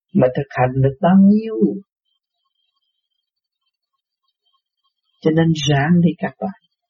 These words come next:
Đừng ôm một bệnh tật eo hẹp nữa, mà phải nới rộng trong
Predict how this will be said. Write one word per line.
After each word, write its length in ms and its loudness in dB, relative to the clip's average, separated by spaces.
Đừng 140 0
ôm 340 4
một 240 -2
bệnh 480 0
tật 140 -2
eo 140 4
hẹp 200 0
nữa, 180 2
mà 80 0
phải 80 2
nới 180 2
rộng 160 -2
trong 120 0